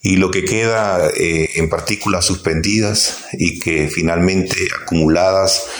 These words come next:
de todos los, los focos de incendio que se generan, sobre todo en época de verano, terminan siendo descargados,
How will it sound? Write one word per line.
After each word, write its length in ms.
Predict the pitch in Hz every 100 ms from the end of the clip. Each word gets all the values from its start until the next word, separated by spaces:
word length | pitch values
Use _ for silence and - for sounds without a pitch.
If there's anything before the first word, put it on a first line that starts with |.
| - - -
de 80 |
todos 420 | - 95 92 90 85
los, 400 | 80 80 - - - - - -
los 160 | - -
focos 280 | 98 90
de 80 | 90
incendio 420 | 85 92 95 95
que 120 | 90 76
se 180 | 78
generan, 460 | 78 80 87 95 90 - - -
sobre 260 | - 85 82
todo 220 | 90 92
en 80 | 90
época 320 | 90 95 90
de 80 | 90
verano, 520 | 92 101 107 117 - - - - - -
terminan 500 | 92 104 107 104 92
siendo 380 | 101 92 92
descargados, 880 | 90 85 85 82 82 82 80 - -